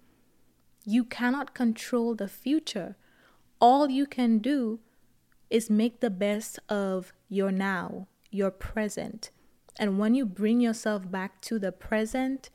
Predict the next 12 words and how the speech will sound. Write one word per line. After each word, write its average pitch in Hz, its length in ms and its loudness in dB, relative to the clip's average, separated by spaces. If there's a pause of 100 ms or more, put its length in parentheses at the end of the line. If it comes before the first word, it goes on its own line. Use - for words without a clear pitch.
(140)
you 214 160 -2
realize 208 600 -2
that 185 420 -4 (1120)
a 214 140 4
lot 226 180 4
of 277 60 0
these 277 160 -2
problems 269 1040 -4 (340)
that 196 200 -2
you're 202 100 -2
thinking 247 400 0
about 277 480 -6